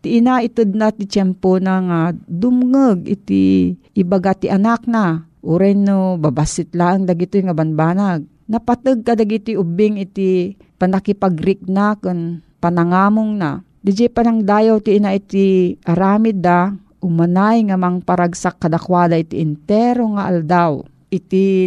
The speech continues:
lugar nga papanawon na iti anak na manipod kenkwana. Tapno saan nga mariri, ti ina, planwen na kitdi dagiti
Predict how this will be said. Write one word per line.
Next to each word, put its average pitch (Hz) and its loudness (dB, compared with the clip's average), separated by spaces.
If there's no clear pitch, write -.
lugar 208 0
nga 190 0
papanawon 185 0
na 190 -2
iti 190 -6
anak 202 -2
na 220 0
manipod 175 -4
kenkwana. 180 -2
Tapno 202 0
saan 196 0
nga 196 2
mariri, 196 2
ti 208 -2
ina, 240 2
planwen 196 2
na 214 0
kitdi 190 0
dagiti 175 -2